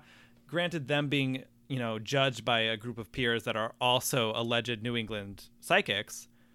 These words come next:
maybe that's not great, but that's just how science works. It's a flaw in the system.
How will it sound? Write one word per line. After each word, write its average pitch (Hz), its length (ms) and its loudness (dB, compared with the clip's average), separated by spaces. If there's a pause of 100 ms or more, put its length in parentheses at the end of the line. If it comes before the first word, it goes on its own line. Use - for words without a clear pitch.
(400)
maybe 185 260 4
that's 175 160 6
not 135 160 2
great, 156 200 2
but 139 80 -6
that's 151 220 -4
just - 200 -2
how 139 100 2
science 123 380 -4
works. 107 240 -10
It's 131 120 -6
a 127 40 -4
flaw 143 380 6
in 110 100 0
the 95 80 -10
system. 113 440 -12